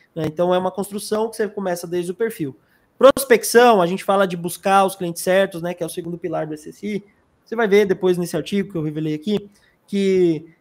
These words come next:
ele tem muito a ver com quanto você usa a busca, né? Com e sem os seus Navigator, que é uma ferramenta de vendas, uma ferramenta paga do LinkedIn. Quanto que você usa a busca pra encontrar outros profissionais, né, na rede. Então você não fica parado, você vai buscar, é, novas pessoas pra conectar, né?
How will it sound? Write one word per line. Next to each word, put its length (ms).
ele 140
tem 140
muito 200
a 60
ver 160
com 120
quanto 240
você 100
usa 380
a 120
busca, 500
né? 180
Com 220
e 40
sem 300
os 60
seus 200
Navigator, 560
que 120
é 40
uma 120
ferramenta 440
de 120
vendas, 320
uma 120
ferramenta 420
paga 240
do 80
LinkedIn. 480
Quanto 180
que 60
você 80
usa 180
a 20
busca 400
pra 160
encontrar 380
outros 180
profissionais, 600
né, 100
na 120
rede. 340
Então 140
você 80
não 80
fica 220
parado, 380
você 100
vai 120
buscar, 720
é, 360
novas 360
pessoas 400
pra 120
conectar, 500
né? 160